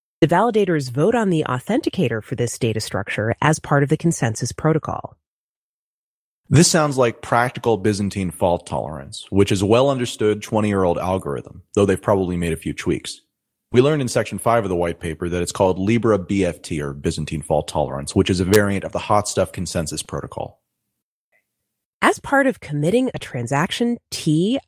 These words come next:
Speaker 1: I at version I, the consensus protocol outputs a signature on the full state of the database at version I, including its entire history to authenticate responses to queries from clients.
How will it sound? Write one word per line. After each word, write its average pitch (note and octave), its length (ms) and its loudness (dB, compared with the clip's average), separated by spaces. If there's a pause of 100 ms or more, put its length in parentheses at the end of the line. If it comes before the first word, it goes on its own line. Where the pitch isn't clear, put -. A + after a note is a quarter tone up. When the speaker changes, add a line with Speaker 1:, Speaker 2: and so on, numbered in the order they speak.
Speaker 1:
I D3+ 480 2 (220)
at C3+ 180 0
version D#3 380 2
I, A2 400 -6 (600)
the F3 80 -4
consensus E4 500 -2
protocol C3+ 600 -4
outputs - 540 -2
a D3 60 -4
signature D#3 840 -2
on D3+ 140 4
the C#3+ 40 2
full G3 280 2
state A3 360 0
of F#3+ 100 -2
the E3+ 80 0
database D3 640 -2
at C3+ 160 0
version C#3 320 0
I, C3 340 0 (480)
including G3+ 380 4
its C#3+ 160 -4
entire B3+ 460 0
history A2+ 580 -6 (400)
to F#3 140 4
authenticate F#3+ 520 -2
responses G3+ 520 -2
to - 80 -4
queries A#2 500 0
from C3 160 -4
clients. - 600 -4